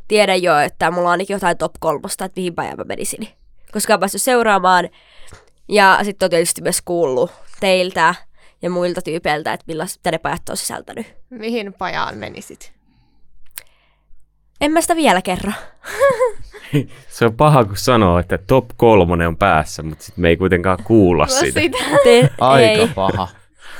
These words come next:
Speaker 4: Ilkeä temppu. <laughs>
Speaker 2: No joo.
Speaker 1: Joo.
Speaker 2: Joo.
Speaker 3: M-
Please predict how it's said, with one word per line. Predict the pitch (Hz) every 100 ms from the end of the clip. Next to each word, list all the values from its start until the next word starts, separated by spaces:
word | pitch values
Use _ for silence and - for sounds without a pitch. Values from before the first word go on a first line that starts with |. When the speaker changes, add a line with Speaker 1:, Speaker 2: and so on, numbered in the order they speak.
| - -
Speaker 4:
Ilkeä | 143 143 110 - -
temppu. | 87 71 - 101
<laughs> | 123
Speaker 2:
No | 151 185 - -
joo. | - 117 - 190 220 226
Speaker 1:
Joo. | 208 202 208 - _ - 247 226
Speaker 2:
Joo. | 220 233 _ - -
Speaker 3:
M- | - -